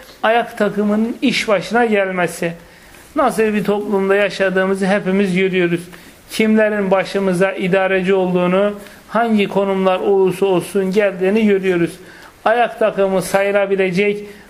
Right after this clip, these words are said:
kapıya koymayacağınız adamların nasıl, nerelerde, hangi konumlar elde ettiğini maalesef toplumumuz yaşayarak görüyor. Birincisi neymiş? Ayak takımının iş başına gelmesi.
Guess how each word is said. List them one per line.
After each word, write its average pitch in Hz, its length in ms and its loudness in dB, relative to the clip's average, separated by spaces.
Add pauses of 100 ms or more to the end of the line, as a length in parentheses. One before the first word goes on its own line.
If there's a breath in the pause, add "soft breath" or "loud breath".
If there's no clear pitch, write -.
kapıya 196 420 0
koymayacağınız 190 720 0
adamların 190 640 0
nasıl, 208 340 0
nerelerde, 190 640 2
hangi 202 400 2
konumlar 185 480 0
elde 196 360 0
ettiğini 185 380 -2
maalesef 214 680 2 (400 loud breath)
toplumumuz 196 600 0
yaşayarak 190 640 0
görüyor. 175 340 2 (100)
Birincisi 208 480 0
neymiş? 220 440 2 (400 loud breath)
Ayak 226 340 0
takımının 202 600 0 (100)
iş - 240 -2
başına 208 360 0
gelmesi. 185 640 0